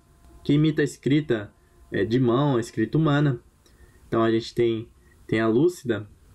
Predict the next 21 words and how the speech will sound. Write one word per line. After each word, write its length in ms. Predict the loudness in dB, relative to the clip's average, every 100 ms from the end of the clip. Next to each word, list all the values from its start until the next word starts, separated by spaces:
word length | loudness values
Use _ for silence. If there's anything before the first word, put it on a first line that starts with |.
| -2
e 120 | 0
tem 140 | 2
a 80 | 0
Great 400 | 0 0 0 -4
Vibes 380 | -2 -2 -2 -4
também, 200 | -2 0
que 100 | 0
é 40 |
muito 340 | 0 0 0 -2
usada. 500 | -2 -2 0 -2 -6 -16 -18 -10
Você 340 | -4 -2 0
vê 200 | 2 2
aí 180 | 2 0
ela 160 | 0 -2
em 80 | -4
um 60 |
monte 400 | -4 -2 -2 -2
de 100 | -8
propaganda 840 | -4 -4 -2 -2 -2 0 0 0 -2
e 80 |
de, 360 | -2 -2 0 -2